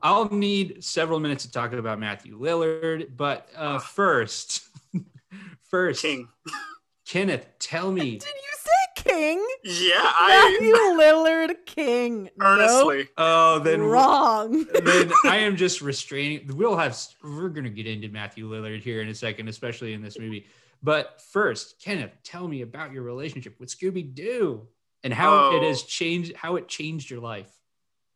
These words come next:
Speaker 2: Oh boy, Scooby-Doo. What a franchise, what a film. Uh, yeah, uh, th-, this is a movie that I think if put to the test, I could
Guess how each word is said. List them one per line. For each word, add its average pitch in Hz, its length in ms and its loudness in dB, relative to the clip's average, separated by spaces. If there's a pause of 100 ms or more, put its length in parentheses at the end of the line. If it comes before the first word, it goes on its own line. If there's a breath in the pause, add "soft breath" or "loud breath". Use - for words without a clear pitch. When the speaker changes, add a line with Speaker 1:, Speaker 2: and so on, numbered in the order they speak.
(220)
Speaker 2:
Oh 139 260 2
boy, 113 280 -8
Scooby-Doo. 120 840 -12
What 151 180 2
a 135 60 0
franchise, 117 720 -6
what 127 120 -2
a 120 40 -8
film. 110 420 -12 (460)
Uh, 135 540 4 (380)
yeah, 180 540 2 (460)
uh, 185 100 0 (220)
th-, 208 120 -4 (140)
this 233 160 -2
is 294 160 -2
a 233 60 0
movie 180 320 -2
that 147 220 0
I 139 120 0
think 175 480 -6 (1040)
if 156 280 -6
put 160 160 -4
to 151 80 -6
the 143 80 -6
test, 139 280 -4
I 131 40 -2
could 120 200 -10